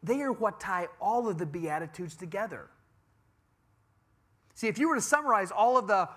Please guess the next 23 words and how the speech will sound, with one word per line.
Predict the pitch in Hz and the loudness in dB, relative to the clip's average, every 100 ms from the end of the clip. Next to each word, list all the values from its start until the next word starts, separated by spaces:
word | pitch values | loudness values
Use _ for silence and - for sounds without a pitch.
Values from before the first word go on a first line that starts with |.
| - | -4
for | 196 185 | 0 2
theys, | 190 214 262 240 - _ _ _ _ _ - | 2 2 -2 -4 -10 _ _ _ _ _ 2
it, | 247 247 | 2 2
I | 220 | -2
think | 302 302 | -2 -2
it | 233 | 0
could | 247 | 0
simply | - 277 247 | 0 -2 -2
be | 220 | -4
stated | 196 - 285 233 202 | -2 -2 0 0 2
like | 214 - | 0 0
the | 214 | -2
way, | 208 220 220 | 0 0 0
like | 208 208 | -2 -2
the | 220 | 0
words | 220 240 | 0 0
of | 214 | -2
Ignatius | 214 202 233 214 208 | -4 -2 -4 -4 -2
of | 220 | -2
Antioch. | 247 226 143 85 - _ _ _ _ _ _ _ _ _ _ | 0 0 -2 -2 -12 _ _ _ _ _ _ _ _ _ _
"For | 170 160 | -4 -2
they | 143 208 208 208 208 - _ - | 0 0 0 -2 -6 -14 _ -8
attain | 208 - 156 147 139 135 | -8 -8 -10 -8 -8 -10